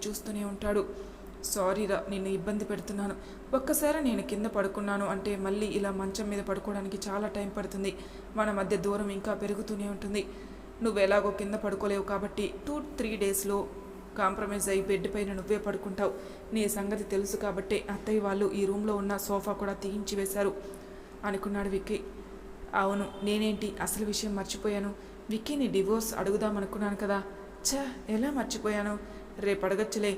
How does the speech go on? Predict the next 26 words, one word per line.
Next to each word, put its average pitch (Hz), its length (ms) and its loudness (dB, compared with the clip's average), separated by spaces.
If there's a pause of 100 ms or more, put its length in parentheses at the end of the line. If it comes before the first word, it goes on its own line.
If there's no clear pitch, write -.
(360)
అసలు 202 200 2
ఇదంతా 202 340 2
ఎవరు 214 400 2
చేశారు, 202 380 2 (380)
ఆ 220 100 6
లెటర్ 226 300 4
విక్కీకి 226 420 -2
ఎందుకు 214 280 0
ఇచ్చింది 202 280 -2
ఆ 196 40 0
పాప, 196 320 0 (460)
రాజేష్కి 233 440 2
ఇవ్వకుండా" 202 500 -2
అని 190 140 -2 (100)
ఆలోచిస్తూ 196 520 -4
ఉంటుంది. 196 400 0 (720)
రాత్రంతా 254 560 4
ఇలా 202 180 4
ఎవరి 196 360 2
ఆలోచనలో 202 460 0
వాళ్ళు 190 220 2
ఉంటారు. 196 320 0
తెల్లవారుతుంది, 196 840 0 (440)
విక్కీకి 214 360 0
మెలకువ 202 340 0
వస్తుంది. 196 460 -2